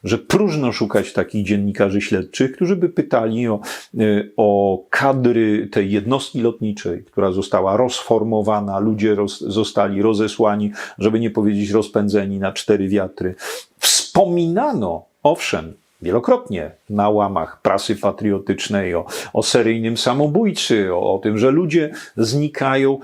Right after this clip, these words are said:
ale widzicie państwo, zniknięcie sz-, hangaru i, i, i zniknięcie jednostki lotniczej,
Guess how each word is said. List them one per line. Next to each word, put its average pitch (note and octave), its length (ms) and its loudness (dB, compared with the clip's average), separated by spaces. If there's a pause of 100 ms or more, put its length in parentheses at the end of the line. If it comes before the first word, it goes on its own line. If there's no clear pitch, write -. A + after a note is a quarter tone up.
(160)
ale F3+ 180 2
widzicie C4 380 -2
państwo, G#3 320 2
zniknięcie A3 560 0
sz-, E3 360 0
hangaru F#3 760 2
i, D#3 100 -2
i, D3 580 -2
i D3+ 60 0
zniknięcie D#3+ 580 0
jednostki C3 540 0
lotniczej, B2 600 2